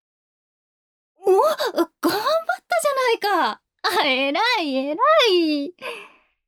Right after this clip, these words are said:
<laughs> まあ、この後はもう、なるようになるだけだね。<laughs> 付き合い始めた年頃の男女がすることなんて、あとはもう一つしかないよね。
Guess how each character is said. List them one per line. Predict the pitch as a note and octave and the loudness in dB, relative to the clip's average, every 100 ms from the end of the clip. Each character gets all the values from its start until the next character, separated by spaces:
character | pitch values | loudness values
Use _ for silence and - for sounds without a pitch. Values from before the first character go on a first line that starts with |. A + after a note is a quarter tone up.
| _ | _
<laughs> | - G4 C#4 _ - D5 A#4+ - | -6 -6 -8 _ -18 -16 -10 -4
ま | C#4 E4+ B3+ F3+ | -2 -2 -4 -8
あ、 | - - | -12 -14
こ | F3+ | -8
の | G#3+ | -6
後 | A#4+ F5+ D#5 A#4+ | -2 -2 0 0
は | C#4+ | 2
も | C#4+ | 2
う、 | C#4+ - - - | 0 -6 -18 -6
な | C4+ D#4 | -2 0
る | D#4 | 0
よ | A#3 | -2
う | |
に | F#3+ | -2
な | G3+ C4+ | -2 -2
る | F#3+ | -4
だ | F3+ | -6
け | - | -4
だ | F4 B3 | -2 0
ね。 | C#4+ G#4 A#4 A#4 - _ - | 0 0 0 -4 -16 _ -16
<laughs> | G4+ G4+ G#4 A#4 - C5+ B4+ G#4 F#4+ _ _ _ _ - | -8 -8 -8 -12 -10 -10 -10 -16 -20 _ _ _ _ -12
付 | - - | -12 -8
き | A#3+ B3 | -4 -2
合 | C4 | -2
い | B3+ | -2
始 | C4+ C4 | -4 -2
め | C4+ | -4
た | B3 A#3+ | -4 -8
年 | B3 C4+ | -8 -6
頃 | C4+ C4 | -4 -2
の | C#4 C#4+ | -2 -2
男 | D#4 E4 | -2 -2
女 | D4+ | -2
が | B3 | -4
す | A#3+ C4+ | -6 -8
る | C#4+ | -8
こ | C#4+ D4+ | -8 -4
と | F4 | -2
な | E4 | -2
ん | C4+ | -2
て、 | - - - - - _ _ _ _ _ _ _ | -4 -8 -12 -20 -20 _ _ _ _ _ _ _
あ | A#3 A#3 | -12 -10
と | - A3+ | -8 -6
は | G3+ G3 | -4 -2
も | G3 A#3 C4+ C4 A#3+ | 2 2 4 2 -2
う | |
一 | - - C#4 | -6 -4 -6
つ | - E4+ | -2 -2
し | E4 - | -2 -2
か | D4 | -2
な | C#4 D4 | 0 0
い | D#4+ E4 | 0 2
よ | C#4+ B3 | 2 2
ね。 | A#3+ D4 | 2 2